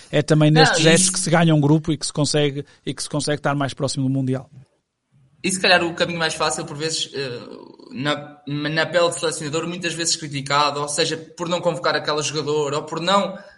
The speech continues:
Speaker 2: ehm, por fazer aquela substituição, por, eh, preferir determinado caminho do que outro,
Speaker 1: Por não
Speaker 2: ser
Speaker 1: ganharmos
Speaker 2: criticado.
Speaker 1: sempre.
Speaker 2: É isso,
Speaker 1: Não é?
Speaker 2: ser criticado por termos ido ao europeu, não por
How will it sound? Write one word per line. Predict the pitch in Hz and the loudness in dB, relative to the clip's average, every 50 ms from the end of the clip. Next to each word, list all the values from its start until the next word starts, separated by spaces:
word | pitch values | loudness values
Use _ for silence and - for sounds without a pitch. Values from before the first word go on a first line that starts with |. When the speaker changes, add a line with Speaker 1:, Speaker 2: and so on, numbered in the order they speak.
| - | -6
Speaker 2:
ehm, | 151 156 160 165 165 160 160 160 160 160 156 156 156 151 151 143 131 131 _ _ _ _ _ | -2 0 2 2 4 4 2 2 0 -2 -8 -8 -8 -10 -10 -12 -14 -18 _ _ _ _ _
por | - - | -12 -8
fazer | - 180 165 185 | -6 -2 2 2
aquela | 180 180 180 170 170 | 2 2 2 0 0
substituição, | - - 175 160 - 185 180 185 180 180 - - 160 160 165 165 160 156 151 151 - - _ _ _ _ _ _ _ - | 0 -4 -6 -8 -8 -10 -10 -8 -8 -8 -6 -4 -2 -2 0 0 -2 -2 -6 -8 -12 -16 _ _ _ _ _ _ _ -10
por, | 170 175 175 | -6 -4 -2
eh, | 175 170 170 170 170 165 165 165 165 - | -2 -2 -2 -4 -4 -6 -6 -8 -12 -16
preferir | - - - - 185 196 190 | -16 -12 -6 -4 -2 -2 -2
determinado | 185 190 190 190 190 190 185 185 | -2 -4 -4 -2 0 -2 -2 -2
caminho | 190 185 185 185 185 | -2 -2 -2 -2 -2
do | 180 180 | -2 -4
que | - - 180 170 | -8 -6 -4 -2
outro, | 175 180 180 170 175 - | 0 0 -2 -2 -2 0
Speaker 1:
Por | 190 | 2
não | 190 202 | 4 4
Speaker 2:
ser | 180 | 6
Speaker 1:
ganharmos | 190 185 185 180 170 165 - | 6 6 4 4 4 4 4
Speaker 2:
criticado. | - 175 165 175 180 180 | 6 8 10 10 10 8
Speaker 1:
sempre. | 165 - 156 147 151 151 - _ _ _ - 127 - - - - - _ _ _ _ - | 6 4 0 -2 -2 -4 -12 _ _ _ -12 -12 -10 -10 -12 -18 -20 _ _ _ _ -2
Speaker 2:
É | - 175 202 | 2 2 4
isso, | 190 202 214 214 202 - 147 151 | 4 4 2 2 2 2 2 2
Speaker 1:
Não | 156 170 143 147 175 175 165 | 0 0 0 -4 -4 -6 -8
é? | 156 | -8
Speaker 2:
ser | 156 - - 226 | -4 0 0 0
criticado | 220 233 208 202 220 220 214 208 196 | 0 0 -2 0 2 2 2 2 0
por | 208 202 | -6 -4
termos | 196 220 202 196 202 202 | -2 -2 -2 0 -2 -2
ido | 196 202 | 0 0
ao | 202 | 2
europeu, | 202 202 196 190 202 208 208 196 180 | 0 0 0 2 2 4 4 4 2
não | 190 220 247 220 202 | 2 0 0 0 -2
por | 220 214 196 | -4 -6 -6